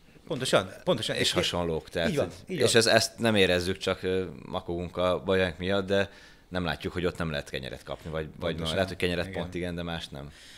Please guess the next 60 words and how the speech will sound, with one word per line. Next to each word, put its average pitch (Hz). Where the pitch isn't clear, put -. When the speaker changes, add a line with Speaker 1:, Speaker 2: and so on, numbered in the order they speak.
Speaker 1:
Így 107
van, 113
és 123
azért 147
sokszor -
az 139
inflációról 143
beszél, 131
nyilván 151
az 123
inflációnak 131
senki 147
nem 120
örül, 117
ö, 101
de, 120
de 117
alapvetően 135
azért 127
mindig 143
az 113
a 123
kérdés, 165
hogy 156
az 123
béreink 131
az 104
inflációhoz 120
képest, 110
ö, 101
hogyan 107
alakulnak, 135
és, 107
ö, 123
és 127
Speaker 2:
Vagy -
hogy 117
Speaker 1:
igen, 123
Speaker 2:
mi 139
a 123
másik 120
opció. 82
Speaker 1:
vagy 113
mi 123
a 135
másik 120
opció, 156
és 147
mondtad 147
ezt, 117
hogy 117
az 113
infláció 120
az 107
nálunk, 110
ö, 104
magasabb, 110
mint, 98
ö, 110
mint 101